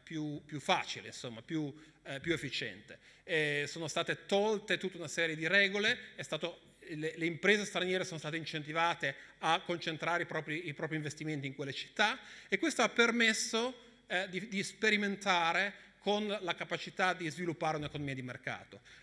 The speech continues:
Eh, c'è, ci sono, Deng Xiaoping era famoso per le sue massime, una di queste è "attraversiamo il fiume tastando le pietre sotto i piedi",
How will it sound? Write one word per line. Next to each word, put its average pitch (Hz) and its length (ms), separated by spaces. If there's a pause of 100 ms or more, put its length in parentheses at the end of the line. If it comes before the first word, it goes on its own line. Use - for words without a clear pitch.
(120)
Eh, 135 580
c'è, 165 240
ci 165 120
sono, 156 340
Deng 156 260
Xiaoping 180 880 (240)
era 151 420
famoso 160 540
per 143 180
le 139 100
sue 160 200
massime, 175 480
una 147 180
di 143 140
queste 156 360
è 143 200 (220)
"attraversiamo 165 800
il 156 80
fiume 180 340
tastando 175 520
le 156 80
pietre 160 280
sotto 151 240
i 151 80
piedi", 123 540